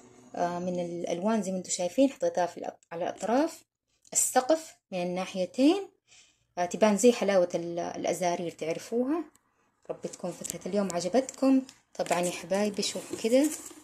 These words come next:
طبعا الكرتون اتفتح. شوفوا، حطيت فيها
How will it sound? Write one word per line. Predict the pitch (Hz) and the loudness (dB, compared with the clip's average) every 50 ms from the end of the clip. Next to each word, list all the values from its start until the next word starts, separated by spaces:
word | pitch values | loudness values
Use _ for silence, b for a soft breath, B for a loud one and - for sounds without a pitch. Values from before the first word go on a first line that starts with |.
| - - - | -20 -20 -14
طبعا | 160 160 165 | -12 -10 -8
الكرتون | 165 160 - - - - - 185 185 175 | -8 -8 -6 -6 -8 -6 -6 -8 -8 -8
اتفتح. | 160 - - - - 226 233 - 330 339 - - - _ _ _ _ _ _ _ _ _ _ _ _ _ - | -8 -10 -12 -10 -8 -6 -2 0 0 0 0 -4 -14 _ _ _ _ _ _ _ _ _ _ _ _ _ -20
شوفوا، | - _ _ _ - 269 - | -20 _ _ _ -6 -6 -6
حطيت | - - - - 165 - - | -6 -10 -8 -8 -8 -8 -8
فيها | - - 185 175 165 175 175 165 | -12 -14 -12 -12 -10 -10 -10 -12